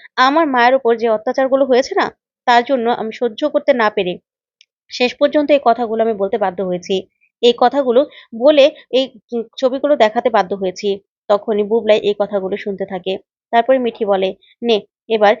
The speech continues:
সম্রাট দাঁড়িয়ে আছে, সম্রাট দা, সম্রাট দা এসেছে, এবার যা জিজ্ঞাসা করা জিজ্ঞাসা করে নে। তখনই দেখা যাবে মিঠির উপর রেগে যায় বর্ষা আর বলে,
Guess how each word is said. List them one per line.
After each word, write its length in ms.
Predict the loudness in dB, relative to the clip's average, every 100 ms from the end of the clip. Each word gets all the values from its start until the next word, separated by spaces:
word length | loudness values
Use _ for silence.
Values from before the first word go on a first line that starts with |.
| -4
সম্রাট 340 | -2 0 2 2
দাঁড়িয়ে 280 | 2 4 4
আছে, 140 | 2 -2
সম্রাট 340 | -4 -2 2
দা, 100 | 2 0 _ _ _
সম্রাট 360 | -4 -2 0 0
দা 100 | 2 0
এসেছে, 320 | -2 -2 -2 -6 _ -4
এবার 180 | 0 4
যা 120 | 4
জিজ্ঞাসা 360 | 2 -2 -4 -2
করা 180 | 0 0
জিজ্ঞাসা 360 | -2 -6 -6 -6
করে 200 | -6 -6
নে। 120 | -6 -10 _ _ 0
তখনই 320 | 0 2 2
দেখা 240 | 2 2 2
যাবে 260 | 2 0 0 -4 -14 -4
মিঠির 300 | -2 0 0
উপর 200 | 0 0
রেগে 260 | 2 0 0
যায় 220 | 2 0 0 -10 -4
বর্ষা 340 | 2 2 2 0 0 0
আর 100 | 0
বলে, 260 | 2 0